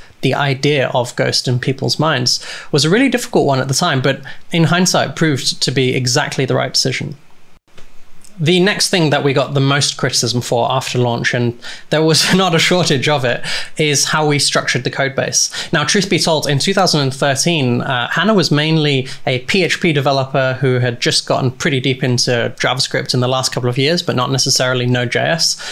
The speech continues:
And Node.js was pretty young. Like, there was not a lot going on in the Node.js ecosystem in late two thousand and twelve, early two thousand and thirteen. There was barely an R S S module. So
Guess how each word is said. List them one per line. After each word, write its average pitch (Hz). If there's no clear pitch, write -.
And 147
Node.js 214
was -
pretty 240
young. 165
Like, 143
there 175
was 170
not 180
a 151
lot 151
going 139
on 131
in 127
the 131
Node.js 131
ecosystem 120
in 120
late 139
two 131
thousand 127
and 120
twelve, 120
early 123
two 127
thousand 120
and 120
thirteen. 123
There 151
was 160
barely 151
an 135
R 135
S -
S 127
module. 127
So 135